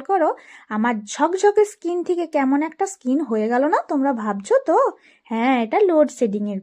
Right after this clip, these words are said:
ফল। আর দেখো, আমি বাটিয়ে করে সমস্ত গুঁড়ো মশলাগুলো রেডি করেছিলাম, তাতে বলে দিচ্ছি মুখে, ওটা তো আর দেখাতে পারিনি ওই সময়। দু চামচ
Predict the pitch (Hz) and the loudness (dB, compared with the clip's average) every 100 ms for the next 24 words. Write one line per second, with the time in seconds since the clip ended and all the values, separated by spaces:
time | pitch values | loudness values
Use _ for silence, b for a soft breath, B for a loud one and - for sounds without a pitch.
0 | - 185 190 - B B B B 226 226 | -10 -10 -10 -16 B B B B -4 0
1 | 226 226 359 330 277 220 214 220 220 240 | 0 0 0 2 2 0 -2 -4 -4 -4
2 | 370 247 214 220 254 220 214 208 208 208 | -4 -4 -6 -6 -6 -4 -4 -4 -6 -8
3 | 220 220 285 330 208 202 202 208 202 220 | -6 -4 -2 -2 -2 -4 -4 -6 -6 -4
4 | 285 494 _ 196 190 214 214 202 208 214 | -4 -4 _ -10 -8 -6 -4 -4 -6 -8
5 | - 311 254 220 302 220 202 240 240 208 | -8 -4 -4 -2 -4 -4 -6 -8 -8 -8
6 | 190 208 240 262 359 539 381 302 - 523 | -10 -10 -8 -4 -4 -2 -2 -2 -4 -6
7 | 330 208 b b b b _ 214 240 226 | -4 -6 b b b b _ -8 -6 -6
8 | 220 202 226 | -8 -6 -6